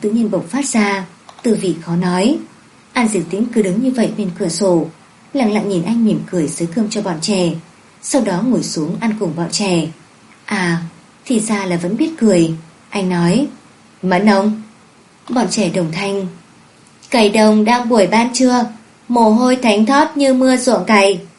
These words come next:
Ai ơi bưng bát cơm đầy, dẻo thơm một hạt, đắng cay muôn phần." Đọc thơ xong, nhìn bữa cơm đơn giản đến không thể đơn giản hơn. Cơm trắng cùng với một ít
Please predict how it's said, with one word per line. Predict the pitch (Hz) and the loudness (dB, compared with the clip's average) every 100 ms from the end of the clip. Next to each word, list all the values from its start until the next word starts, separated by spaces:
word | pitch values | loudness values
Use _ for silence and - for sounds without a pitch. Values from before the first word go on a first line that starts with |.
| _ _ - | _ _ 0
Ai | 240 254 | 2 4
ơi | 247 262 262 | 4 4 6
bưng | 254 269 262 | 4 4 4
bát | 302 320 | 2 2
cơm | - 254 240 | 2 2 6
đầy, | 220 208 185 - - _ - | 6 6 4 -4 -20 _ -8
dẻo | - 202 175 | 0 0 2
thơm | 180 247 | 2 2
một | 226 208 | 2 4
hạt, | 214 196 - | 4 2 0
đắng | 233 208 214 | 2 2 4
cay | 262 262 | 2 4
muôn | 262 262 | 4 2
phần." | 254 226 214 180 - - _ _ _ _ _ _ - | 4 6 6 2 -2 -14 _ _ _ _ _ _ -6
Đọc | 247 220 | -2 -2
thơ | 240 226 | 0 0
xong, | 233 214 202 - - _ - | 2 2 0 -6 -20 _ -4
nhìn | 233 220 196 | 2 2 2
bữa | 277 | 0
cơm | 277 262 | 0 0
đơn | 262 226 | 0 0
giản | 220 180 - | 0 -4 -4
đến | 175 - | -8 -2
không | 220 220 | -2 0
thể | 170 196 | -2 -4
đơn | 202 | -6
giản | - 170 | -6 -6
hơn. | 170 220 208 - - _ _ _ _ | 0 2 2 -4 -12 _ _ _ _
Cơm | 277 226 | 0 2
trắng | 220 190 196 220 | 0 -2 -2 -2
cùng | 226 | 0
với | 220 | 0
một | 214 - | 0 0
ít | 302 | -4